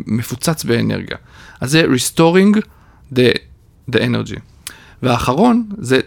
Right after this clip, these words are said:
transformation. אפשר להיכנס למיניות, זה המיניות המקודשת, אפשר להיכנס למיניות ולחוות חוויות שאני חוזר מהם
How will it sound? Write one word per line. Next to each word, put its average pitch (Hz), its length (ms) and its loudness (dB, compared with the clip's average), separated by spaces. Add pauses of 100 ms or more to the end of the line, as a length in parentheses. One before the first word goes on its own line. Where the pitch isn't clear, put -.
transformation. 120 760 -2 (580)
אפשר 175 200 2
להיכנס 151 360 -2
למיניות, 120 640 0 (180)
זה 117 80 -2
המיניות 117 300 0
המקודשת, 110 640 -4 (400)
אפשר 147 140 0
להיכנס 143 320 0
למיניות 131 320 2
ולחוות 123 380 -2
חוויות 120 520 2 (360)
שאני 123 240 2
חוזר 127 360 2
מהם 208 280 6